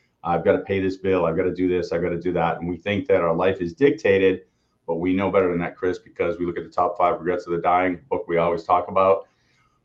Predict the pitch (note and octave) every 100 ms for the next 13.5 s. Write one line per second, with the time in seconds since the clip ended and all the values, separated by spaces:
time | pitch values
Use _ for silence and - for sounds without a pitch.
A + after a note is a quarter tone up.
0 | _ _ A2 A#2+ A#2 A2+ A2 - A2 -
1 | - B2+ B2 F#2+ - G2+ F#2+ F#2 F2+ F#2+
2 | A#2 A#2 A2+ A2 F2+ F#2+ F2 F2+ G#2 G2
3 | F#2 - D2+ E2+ F2 A2+ G2 G#2+ G#2 G2
4 | - - E2+ - A2 A2 F#2+ F#2 A2 A2
5 | - G#2 F#2+ E2+ G2 A2+ G#2+ F2+ - _
6 | _ _ _ - D3 D#3+ C#3 C3+ C3+ C3+
7 | B2+ G#2+ A2+ A#2 A#2 F#2+ - G2+ G#2 -
8 | F#2+ G2 F#2 F2+ F2+ E2 - G#2 G#2 _
9 | A#2+ C#3+ D#3+ - C#3 C#3 A#2 G2+ - _
10 | _ _ _ - A#2 G2+ B2 C#3 C#3+ A#2+
11 | G#2 F#2+ - F#2+ - F#2 F#2 F2+ F2 G#2+
12 | - G#2 - F2 G#2+ - - D2+ - F2+
13 | - G2+ F#2+ F2